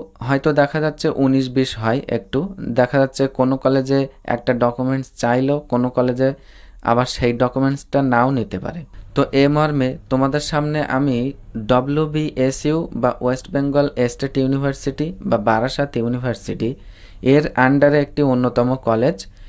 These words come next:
এসএনআইএম বা শহীদ নুরুল ইসলাম মহাবিদ্যালয়।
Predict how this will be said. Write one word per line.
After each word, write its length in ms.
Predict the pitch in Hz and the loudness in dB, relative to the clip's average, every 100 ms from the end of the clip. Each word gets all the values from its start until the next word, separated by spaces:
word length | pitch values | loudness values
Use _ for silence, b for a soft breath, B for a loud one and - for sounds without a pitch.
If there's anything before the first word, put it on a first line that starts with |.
| b | b
এসএনআইএম 920 | - 127 135 147 151 143 123 120 131 190 - b b b 107 | -2 0 0 0 0 0 2 4 2 0 -6 b b b -2
বা 120 | 117 | -2
শহীদ 440 | - - 127 156 147 | 0 0 0 0 -2
নুরুল 320 | 127 120 120 | 0 0 0
ইসলাম 280 | 131 - 160 | -2 -4 -2
মহাবিদ্যালয়। 720 | 131 117 110 104 95 85 104 | 0 -2 -2 -2 -2 -6 -8